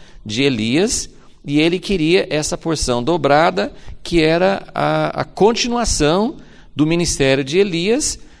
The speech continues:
e queria que realmente fosse como o, o filho primogênito.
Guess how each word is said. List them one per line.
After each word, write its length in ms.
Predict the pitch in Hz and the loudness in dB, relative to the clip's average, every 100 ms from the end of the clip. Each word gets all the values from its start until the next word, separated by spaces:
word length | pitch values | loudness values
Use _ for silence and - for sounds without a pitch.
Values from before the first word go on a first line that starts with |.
| - - | -18 -4
e 380 | 147 214 311 - - | -2 0 -4 -4 -6
queria 300 | 185 165 190 | 0 2 0
que 160 | - | 0
realmente 340 | 190 175 160 165 | -2 0 -4 -6
fosse 340 | - 156 151 | -2 -2 -2
como 320 | - 143 156 | -2 -2 0
o, 560 | 175 190 143 151 156 147 | -2 -4 -6 -4 -2 -4
o 40 | |
filho 420 | 139 - 135 156 | -6 -4 -2 -2
primogênito. 800 | 151 160 185 185 147 123 101 - | -2 -2 0 0 0 0 -2 -8